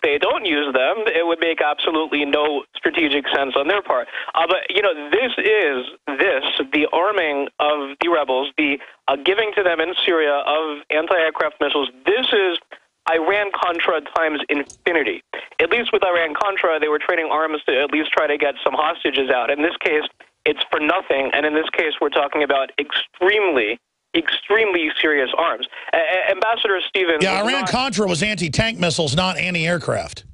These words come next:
Speaker 1: Yes, uh, Ambassador Stevens, people always call him that, Ambassador Stevens, as if he had a political role. But don't forget, he arrived on a, on a, uh, a, a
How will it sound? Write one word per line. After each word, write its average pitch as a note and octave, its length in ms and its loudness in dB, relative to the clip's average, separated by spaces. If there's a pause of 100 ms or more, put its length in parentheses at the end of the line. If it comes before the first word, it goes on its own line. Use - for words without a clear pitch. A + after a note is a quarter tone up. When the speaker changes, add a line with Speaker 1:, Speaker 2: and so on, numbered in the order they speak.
(420)
Speaker 1:
Yes, C#3+ 420 2 (160)
uh, F3 180 2
Ambassador G#3+ 540 0
Stevens, D#3 460 0 (180)
people G#3 240 2
always F#3+ 200 0 (100)
call F3 180 2
him E3 120 -2
that, A#2+ 260 -2
Ambassador C#3+ 760 0 (300)
Stevens, C#3+ 400 0
as C#3+ 160 0
if E3 240 0
he F3 80 0
had E3 200 2
a D3+ 60 0
political C#3+ 600 -2
role. D#3+ 220 2
But C3 120 -2
don't F#3+ 180 -2
forget, F3 320 0 (160)
he G#3+ 100 0
arrived F3 480 0
on D#3 140 2
a, C3+ 60 0 (200)
on D3 140 0
a, C#3 180 0 (400)
uh, D3 380 2
a, D3+ 260 0 (120)
a D3+ 80 2